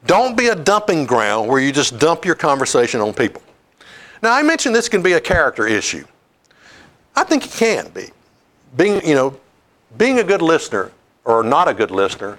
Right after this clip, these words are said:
can be a character issue. You know, there's seven phrases in the book of Revelation. It goes like this. "He that has an ear to hear, let him hear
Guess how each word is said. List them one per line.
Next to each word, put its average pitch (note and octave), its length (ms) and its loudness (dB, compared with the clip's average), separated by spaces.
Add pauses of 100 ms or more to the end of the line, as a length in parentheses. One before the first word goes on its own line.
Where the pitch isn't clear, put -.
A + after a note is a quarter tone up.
(140)
can C3 160 -4
be B2+ 140 0
a - 60 2
character D3+ 540 -2
issue. - 400 -4 (1400)
You D#3+ 100 0
know, F3 340 0 (360)
there's F#3 200 2
seven D#4 420 0
phrases B2 640 0
in A#2 80 -2
the A2+ 80 -2
book D3 220 2
of A2+ 160 -2 (140)
Revelation. A2 560 0 (320)
It - 1800 -20
goes D#3 220 2
like C3 200 2
this. - 440 -4 (260)
"He A3 200 0
that B3 140 0
has G3 240 -2
an F#3+ 140 -4
ear F3+ 240 2
to E3 80 0
hear, A2 400 -4 (680)
let C#3+ 180 2
him G#3 120 0
hear D3 420 -2